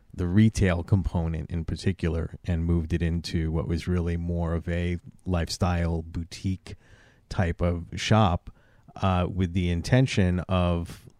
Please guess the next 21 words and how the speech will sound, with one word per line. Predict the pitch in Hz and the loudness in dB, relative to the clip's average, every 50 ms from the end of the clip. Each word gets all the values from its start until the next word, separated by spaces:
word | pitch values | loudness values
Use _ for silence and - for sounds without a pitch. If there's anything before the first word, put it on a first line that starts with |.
| _ _ _ _ _ - - | _ _ _ _ _ -20 -12
looking | 135 - 95 95 95 - 95 90 85 | -4 2 2 2 2 2 0 -2 0
to | - - - | -2 -2 0
open | 95 95 - - 85 80 | 0 0 0 0 -2 -4
a | 78 | -4
second | - - - 120 120 - - 101 92 - | -2 2 2 4 4 4 4 4 4 2
space | - - - 95 90 90 87 82 - - - - - - - - _ _ - | 0 -2 0 0 2 2 2 0 -2 -2 -4 -6 -6 -10 -12 -16 _ _ -4
elsewhere | - - 127 139 - - - 101 95 92 90 90 87 85 - | 2 6 6 6 6 4 2 2 2 4 4 4 2 2 0
that | - 92 87 - | 0 -2 -2 0
would | - 90 82 | 0 0 0
have | 82 82 | 0 0
been | 85 87 85 87 | 2 2 2 2
more | 85 87 85 85 82 80 | 2 2 2 2 2 0
of | 78 87 | 0 0
a | 87 85 85 85 85 80 | 0 0 0 0 -2 -2
nightlife | 76 80 85 85 85 87 87 - - 90 85 82 82 82 80 - - - - - - _ - | -4 -6 -4 -2 -2 -2 -2 -2 -2 -2 0 0 0 -2 -4 -6 -10 -20 -20 -20 -20 _ -10
venue | 85 82 80 90 90 90 92 87 87 85 78 76 - 90 87 - - - - - - - _ _ _ - | -10 -4 0 0 0 2 0 -2 -2 -4 -4 -4 -4 -6 -6 -8 -12 -20 -20 -20 -20 -20 _ _ _ -12
type | - - 82 82 - - | -6 -4 -2 -2 -2 -2
of | 80 80 | -4 -4
focus | - - 90 80 - - - - - | -2 -2 -4 -4 -4 -8 -12 -12 -8
place. | - - 110 85 - - 87 - - - - _ _ _ _ _ _ _ | -4 0 0 0 0 -2 -6 -8 -8 -10 -12 _ _ _ _ _ _ _
So | - - - 104 95 92 92 92 90 87 - | -6 0 2 4 4 6 4 4 2 0 -2